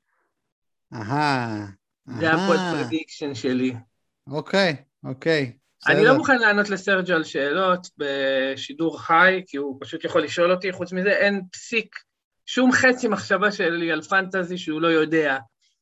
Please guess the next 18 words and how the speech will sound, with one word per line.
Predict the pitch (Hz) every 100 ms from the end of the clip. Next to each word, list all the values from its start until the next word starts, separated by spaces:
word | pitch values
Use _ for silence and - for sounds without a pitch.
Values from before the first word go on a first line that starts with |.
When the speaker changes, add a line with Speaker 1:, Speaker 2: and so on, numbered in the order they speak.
| _ _
Speaker 2:
אז | 135 143 139 143
אנחנו | 147 147 165
מדברים | 156 160 190 185
מה | 180
שקרה | 190 170
כמעט | 165 170 170 -
כל | 185 175
יום | 160 147
על | 135
פנטזי, | 139 139 135 135 135
אז, | 127 131
אה, | 127 131 127 127 _ _ _ _ _ _ _ _ _ _ _ _ _ _ _ _ _ _ _ _
Speaker 1:
טוב, | 180 185
אני | 214
אתן | 226 226 185
בולד | 208 196
פרדיקשן | 190 180 214 - 196
אחד | 175 202 220